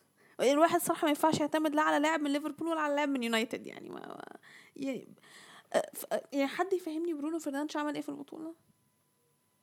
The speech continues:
ما عملش اي حاجة خالص. ما عملش اي حاجة خالص. يعني انا ما كنتش مستوعبة في الماتش ليه المدرب بينزله.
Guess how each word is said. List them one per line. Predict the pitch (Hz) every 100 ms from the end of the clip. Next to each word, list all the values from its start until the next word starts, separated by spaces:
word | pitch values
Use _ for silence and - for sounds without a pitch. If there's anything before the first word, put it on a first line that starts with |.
| _ _ _ _ _ _ _
ما | 285
عملش | 294 359
اي | 403
حاجة | 370 381
خالص. | - 339 359 - - - _ _ _ _ _ _
ما | 285
عملش | 339 359
اي | 359 349
حاجة | 339 349 370 -
خالص. | - - 330 320 277 - - -
يعني | 247 311
انا | 359 349 - _
ما | 254
كنتش | 240 - -
مستوعبة | 262 - 269 320
في | 320 269
الماتش | 254 339 - - - _ _ _ _
ليه | 254 349
المدرب | 359 285 320 349 339 294
بينزله. | 247 247 262 247 277 269